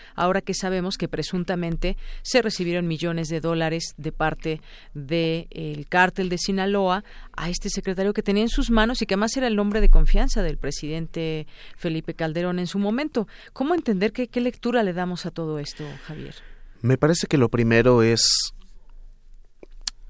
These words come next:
Speaker 2: pensar en el impacto mediático.
Speaker 1: Ujú.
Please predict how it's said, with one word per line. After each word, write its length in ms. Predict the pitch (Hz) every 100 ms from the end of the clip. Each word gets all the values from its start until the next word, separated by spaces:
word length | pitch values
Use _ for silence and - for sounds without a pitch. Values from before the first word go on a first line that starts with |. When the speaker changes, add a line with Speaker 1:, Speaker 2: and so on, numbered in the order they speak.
| - - - - - -
Speaker 2:
pensar 640 | 151 139 131 - 139 135 143
en 140 | 139
el 140 | 110
impacto 480 | 104 98 104 - 104
mediático. 600 | 92 82 53 - - -
Speaker 1:
Ujú. 360 | 180 170 165